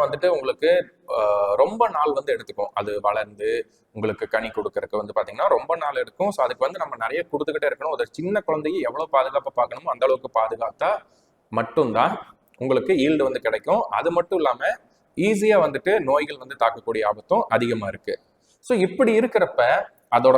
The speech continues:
சைஸ் வந்துட்டு நம்ம வந்து தெரிஞ்சுக்கணும், சரிங்களா? அதாவது மினிமம் வந்து ஒரு ரெண்டு கிலோவாச்சும் வரணும்.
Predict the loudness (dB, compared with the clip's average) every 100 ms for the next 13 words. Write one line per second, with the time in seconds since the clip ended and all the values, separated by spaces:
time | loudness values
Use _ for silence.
0 | 6 2 4 0 -2 -4 -6 -4 -6 0
1 | 0 0 -4 _ -18 -6 -6 -2 -4 -4
2 | -12 _ _ _ _ 4 6 8 6 4
3 | 4 4 4 4 0 2 2 0 -8 -2
4 | 2 4 4 0 -10 -10 -20